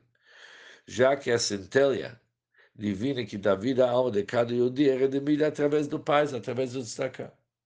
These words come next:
A tzedakah redime o íntimo da alma de cada Yehudi. E isso também é o motivo que está cá chamado Shalom, paz. Lefi shenase Shalom, isso causa o paz. Ben Israel Avihem Shabbat Shamayim.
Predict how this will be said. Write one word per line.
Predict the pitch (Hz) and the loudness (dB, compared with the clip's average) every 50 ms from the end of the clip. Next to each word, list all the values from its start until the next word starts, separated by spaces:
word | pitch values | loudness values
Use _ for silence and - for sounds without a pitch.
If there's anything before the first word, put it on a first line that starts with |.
| _ _ _ _ _ _ _ _ _ - | _ _ _ _ _ _ _ _ _ -8
A | 113 | -8
tzedakah | 101 101 113 127 127 123 - - 143 147 143 | -8 -4 -2 -2 -2 0 2 4 4 4 4
redime | 139 147 143 131 117 135 165 170 147 120 95 98 - - | 2 0 -2 0 0 0 0 0 -2 -6 -10 -10 -8 -8
o | 120 123 - - - | -8 -8 -6 -8 -10
íntimo | 175 196 185 151 - 135 113 95 104 101 | -10 -8 -10 -10 -10 -10 -10 -10 -10 -6
da | 110 120 | -2 0
alma | 117 127 135 143 135 | 2 2 2 0 0
de | 123 127 117 | -4 -6 -6
cada | - 135 127 131 127 135 | -2 0 0 0 0 0
Yehudi. | 135 135 127 131 127 123 127 123 - - _ _ _ _ _ _ _ _ - - - - - - - | -2 -2 -2 -2 -4 -6 -10 -12 -12 -16 _ _ _ _ _ _ _ _ -20 -20 -20 -20 -20 -18 -6
E | - 123 139 156 | 0 2 2 2
isso | 170 - 143 113 | 2 0 -2 0
também | - 127 127 131 139 139 | 2 2 4 4 4 2
é | |
o | 131 117 | 2 0
motivo | 120 117 117 - - 147 147 123 123 110 | -2 -4 -4 -2 0 0 2 2 0 -4
que | - 117 | -6 -8
está | 110 98 - 117 113 | -6 -2 0 0 0
cá | - - 127 120 | 2 0 0 0
chamado | 117 - 117 110 113 120 117 110 110 | 0 -2 -2 -2 0 0 0 -2 -4
Shalom, | 107 - - 117 101 92 87 85 78 - - _ | -6 -2 0 0 0 0 0 -2 -4 -4 -6 _
paz. | - 80 73 71 - - - - - - _ _ - - - - - - - | -6 -4 -4 -6 -10 -14 -16 -18 -18 -20 _ _ -20 -20 -20 -20 -20 -12 -6
Lefi | - 110 107 - - 139 147 143 135 139 127 | -4 -4 -4 -6 -4 0 0 0 0 0 -2
shenase | - - 127 127 120 127 127 123 - - 120 123 | -4 -2 -2 0 0 0 0 0 -2 -4 -4 -4
Shalom, | - - 131 117 120 123 123 127 123 | -4 -2 -2 0 0 0 -2 -2 -4
isso | 127 - - - 113 | -6 -8 -8 -10 -12
causa | - - 120 117 120 120 113 110 120 117 | -6 -2 0 2 2 2 0 -2 -4 -6
o | 113 | -6
paz. | 104 - - 120 113 110 110 110 110 101 - - _ _ - - - - - _ - | -2 0 2 4 4 4 2 -2 -4 -6 -12 -18 _ _ -20 -20 -20 -20 -20 _ -4
Ben | 113 120 123 123 110 | -2 -2 0 -2 -4
Israel | 117 117 110 - - 107 113 120 117 120 | -6 -6 -6 -4 -2 0 2 2 4 4
Avihem | 120 110 113 117 117 110 | 2 2 2 0 -2 -2
Shabbat | 110 - 117 110 113 110 107 | -4 -6 -6 -4 -4 -4 -4
Shamayim. | - - 107 101 98 95 92 - | -4 -6 -6 -4 -4 -4 -4 -6